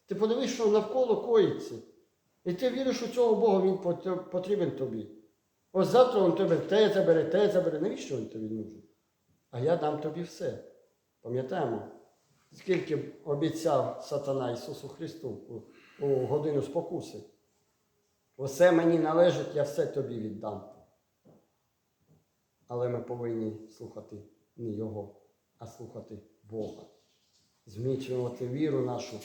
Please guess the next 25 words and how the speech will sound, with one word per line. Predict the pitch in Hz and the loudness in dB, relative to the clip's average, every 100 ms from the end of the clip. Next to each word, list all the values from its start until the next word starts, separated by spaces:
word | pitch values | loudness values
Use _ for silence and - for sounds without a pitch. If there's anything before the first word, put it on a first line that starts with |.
| - _ | -18 _
щоб | - 143 135 | -6 -4 -2
ніхто | 135 135 156 | -2 -2 -2
і | 143 | 0
ніщо | 139 143 | -2 -2
не | 127 131 | 0 0
зміг | 117 143 147 - | 0 0 0 -4
нас | 110 - - _ _ _ _ _ - | -8 -12 -20 _ _ _ _ _ -8
надламати. | 123 131 127 127 127 117 - 101 - _ _ _ _ _ _ - | -4 -2 0 0 -2 -4 -8 -16 -20 _ _ _ _ _ _ -14
І | 120 | -6
тому | 151 160 165 | -2 2 2
то | 160 | 2
і | 151 | 0
вище, | 151 180 180 151 151 | 2 2 0 -4 -2
каже | 147 127 | -2 -2
Павло, | 143 139 135 | -2 -2 -2
це | 160 | 0
говорить, | 151 160 | 0 0
щоб | - 151 | -2 -2
ніхто | 151 151 170 | -2 -2 0
не | 160 | 0
звів | - 170 165 | 0 -2 -2
фальшивими | - - - 147 127 117 117 | -2 -4 -4 -8 -6 -6 -6
доводами | 110 113 120 101 107 95 - _ _ | -2 -2 -2 -4 -8 -10 -16 _ _
при | 117 | -16
суперечці, | - - 131 123 - - | -16 -6 -4 -4 -6 -14